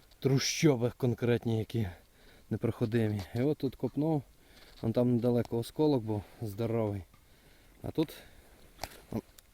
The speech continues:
гільзочка от така вона. От такі вона. Правда, цікаво, я ще таку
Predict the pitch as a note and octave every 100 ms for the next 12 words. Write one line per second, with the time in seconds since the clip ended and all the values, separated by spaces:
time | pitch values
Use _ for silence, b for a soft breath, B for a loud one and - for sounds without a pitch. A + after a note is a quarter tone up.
0 | - - D3+ F3+ E3 D3 C#3 - C#3 B2+
1 | A#2+ C#3 - C3+ - - - - - -
2 | - - - - C3+ - C3+ A#2 A#2 A2+
3 | A2 A2 G#2 - - - - - - -
4 | - - - - B B B B B B
5 | C3+ A#2+ B2+ A2+ - - D#3 A#2+ A2 A#2
6 | - B2+